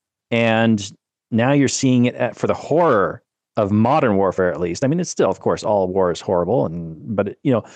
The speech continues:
human beings have gotten a lot better at it as the weapons have gotten more and more deadly as time has gone on. And that was all shown on T V, and the public reacted to that with horror. And they're like, "Who are these people? These are our sons and daughters and neighbors that are doing these things,"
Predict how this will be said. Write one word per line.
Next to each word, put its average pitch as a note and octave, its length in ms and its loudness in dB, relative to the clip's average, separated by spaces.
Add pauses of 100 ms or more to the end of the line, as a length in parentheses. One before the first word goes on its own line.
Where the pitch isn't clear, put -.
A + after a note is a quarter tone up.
(240)
human D3 220 2
beings C3 180 2
have A#2+ 80 -2
gotten A#2+ 220 2
a A2+ 40 2
lot A#2 340 0
better A2+ 340 2
at A#2+ 200 2
it C#3 120 0
as B2 160 2
the A2+ 80 0
weapons A#2+ 300 2
have A#2 100 0
gotten A2+ 160 0
more A#2 160 2
and A2+ 60 4
more A#2 120 2
deadly A#2 720 0
as C3 100 -6
time A#2 160 0
has A#2+ 80 0
gone A#2+ 200 0
on. C3 160 0 (500)
And B2+ 100 0
that D3 80 2
was D3 120 2
all C#3+ 80 2
shown C#3+ 340 2
on C3+ 160 2
T C#3 160 0
V, C3+ 340 0 (360)
and A#2 520 0
the A#2 360 0
public C3 280 -2
reacted A#2 480 0
to G2+ 80 -4
that G2 360 -2
with G#2+ 160 -4
horror. B2 440 0 (200)
And G#2 120 -2
they're G#2 100 2
like, G#2 140 2 (200)
"Who C3+ 160 0
are A#2 60 2
these G#2+ 160 0
people? G#2+ 520 -2 (300)
These A2+ 160 0
are A#2 80 2
our G2+ 140 2
sons B2 580 -2
and G2 100 -2
daughters B2+ 480 0
and G2+ 400 -4
neighbors B2 520 0
that G#2+ 100 2
are G2 260 0
doing A2 380 -2
these D#3+ 180 0
things," F#3+ 380 -2